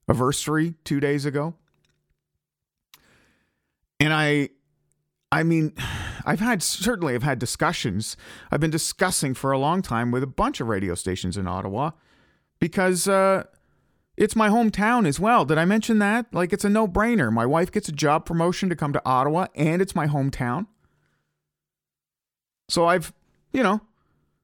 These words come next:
taken on this gig as a dad and keeping house. Baby starts, uh,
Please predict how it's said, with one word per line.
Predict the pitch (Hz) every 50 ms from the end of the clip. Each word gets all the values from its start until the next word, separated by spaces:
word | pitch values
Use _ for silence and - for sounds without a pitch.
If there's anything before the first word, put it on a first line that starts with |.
| _ -
taken | - 226 226 214 208
on | 202 202 196 190
this | 185 156 151
gig | 151 175 196 233 214 117 80 - - _ _ _ _ _ _ _ _ _ _ _ _ _ _
as | - - 151 147
a | 160
dad | 147 123 143 147 165 202 202 151 95 - - -
and | - 139 139 123
keeping | - - 233 233 - - 208 196 180
house. | 180 202 220 220 151 110 - - - - - _ _ _ _ _ _ _ _ _ _ _ _ _ _ _ _ _ _ _ _ _ _ _ _ _ _ _ _ _ _ _ _ _ _ _ _ _ _ _ _ _ _ _ _ -
Baby | 131 135 143 156 147
starts, | - - - 151 151 147 - - - - - -
uh, | 143 131 135 131 117 113 113